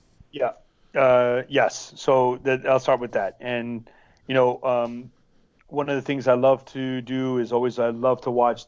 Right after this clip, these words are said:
America's game, not just for the Giants, but all the time. And then they show how a team comes together. Um, one of the things about the Giants eighty-six America's game, they showed how they lost against the Bears in eighty-five. Totally had a chance to beat them,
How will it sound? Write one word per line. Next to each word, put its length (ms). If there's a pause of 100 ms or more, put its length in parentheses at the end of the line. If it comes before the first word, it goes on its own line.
(100)
America's 500
game, 400
not 200
just 120
for 80
the 100
Giants, 560 (380)
but 100
all 180
the 80
time. 300
And 120
then 80
they 80
show 220
how 200
a 60
team 260
comes 260
together. 440 (540)
Um, 540
one 180
of 60
the 80
things 240
about 180
the 80
Giants 420
eighty-six 840 (340)
America's 480
game, 300
they 100
showed 340
how 220
they 160
lost 400
against 280
the 60
Bears 380
in 80
eighty-five. 600 (720)
Totally 360
had 140
a 60
chance 300
to 80
beat 220
them, 300